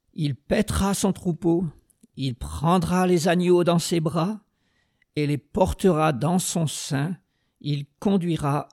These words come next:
les brebis qui allaitent. C'est lui qui a été relevé d'entre les morts et qui a été établi Seigneur des cieux. C'est lui qui nous conduira dans les verts pâturages.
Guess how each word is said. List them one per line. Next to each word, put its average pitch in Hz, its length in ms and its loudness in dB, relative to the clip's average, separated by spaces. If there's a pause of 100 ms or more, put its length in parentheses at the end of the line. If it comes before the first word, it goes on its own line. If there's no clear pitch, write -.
les 143 160 -2
brebis 127 600 -4 (440)
qui 139 200 0
allaitent. 139 680 0 (1300)
C'est 269 160 2
lui 285 260 8
qui 202 160 0
a 196 40 2
été 208 360 0 (140)
relevé 190 880 6
d'entre 170 560 0
les 156 100 0
morts 156 300 -2
et 139 80 -8
qui - 120 -4
a 147 40 0
été 151 440 -2
établi 151 720 -4 (360)
Seigneur 175 640 2
des 143 160 -2
cieux. - 440 -6 (640)
C'est 175 200 2
lui 180 260 2
qui - 160 0
nous 165 320 2
conduira 156 840 0 (560)
dans 185 160 2
les 180 140 2
verts 147 240 -4
pâturages. 127 760 -4